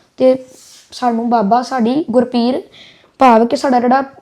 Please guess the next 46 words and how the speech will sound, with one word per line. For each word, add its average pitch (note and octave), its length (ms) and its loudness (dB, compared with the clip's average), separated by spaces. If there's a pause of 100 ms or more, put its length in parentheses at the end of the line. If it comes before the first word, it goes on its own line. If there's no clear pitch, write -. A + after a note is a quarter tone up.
(360)
ਪੀਰ C#4 300 4
ਹੈ, E4+ 80 4
ਜਿਹੜਾ C#4 260 2
ਸਾਡਾ C#4+ 220 2
ਗੁਰੂ B3 260 0
ਬਾਬਾ B3 300 2
ਹੈ, C4+ 80 4
ਉਹ D4 40 2
ਦਰਗਾਹ A#3+ 340 -2
ਦੇ C#4+ 80 -4
ਵਿੱਚ C#4 120 -6
ਸਾਡੀ A#3+ 260 -4
ਹਾਮੀ A#3+ 200 -8
ਕਿੱਦਾਂ A3+ 280 -10
ਭਰ C4+ 180 -8
ਦੇਵੇਗਾ A3 380 -4 (480)
ਜੇ A3+ 100 -2
ਅਸੀਂ A#3 220 -4
ਹੱਕ B3 220 -6
ਹੀ A3+ 40 -4
ਪਰਾਇਆ A#3 260 -6
ਖਾਧਾ G#3+ 320 -8
ਹੋਏਗਾ? G#3 320 -8 (920)
ਸੋ A#3+ 100 -12
ਸਾਰਿਆਂ A#3+ 360 -2
ਦੇ C#4 100 -2
ਚਰਨਾਂ A#3 300 -6
ਵਿੱਚ B3+ 140 -6
ਬੇਨਤੀ A#3 480 -6
ਹੈ D4+ 60 -2
ਕਿ - 320 -4
ਜਿੱਦਾਂ B3+ 260 4
ਹੀ D4+ 100 4
ਅਸੀਂ D4 180 -2
ਪਰਾਇਆ A3+ 340 2
ਹੱਕ C#4+ 240 -4
ਖਾ G#3+ 180 -2
ਰਹੇ C4+ 200 -2
ਹਾਂ, D4 80 -6 (440)
ਇੱਦਾਂ A#3+ 260 0
ਹੀ C4+ 160 2
ਇਹ A#3 40 0
ਵੀ C#4 140 0
ਗੱਲ D4 200 -2
ਆਉਂਦੀ C4 320 0
ਹੈ D#4+ 100 -2